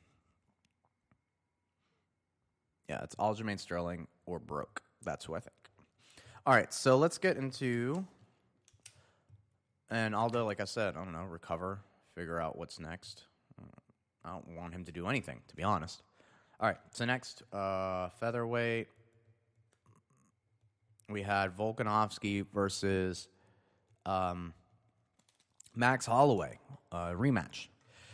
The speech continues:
So, in the rematch, Max made some adjustments. It's like Max listens to my podcast.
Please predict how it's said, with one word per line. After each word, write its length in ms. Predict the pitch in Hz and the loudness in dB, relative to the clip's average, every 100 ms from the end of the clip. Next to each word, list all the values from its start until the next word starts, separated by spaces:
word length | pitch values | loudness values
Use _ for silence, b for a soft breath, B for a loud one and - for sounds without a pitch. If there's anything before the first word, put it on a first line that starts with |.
| B | B
So, 400 | - 131 117 107 - - - _ | 4 8 8 6 -2 -20 -20 _
in 80 | 123 | 0
the 80 | 127 | 4
rematch, 480 | 185 190 165 - - _ _ _ - | 4 4 2 -2 -12 _ _ _ -8
Max 400 | 85 82 117 - | -4 -4 -4 -6
made 240 | 139 101 | -4 -4
some 200 | - 160 | -2 2
adjustments. 720 | 190 - - - 95 - - - | 4 4 2 2 -2 -2 -10 -8
It's 240 | 87 - | -10 -4
like 200 | 107 127 | -4 0
Max 340 | 85 104 - - | 2 2 0 -4
listens 300 | 98 135 - | -4 -4 -4
to 60 | |
my 120 | 156 165 | -2 4
podcast. 600 | - 160 - - - | 4 4 2 -4 -6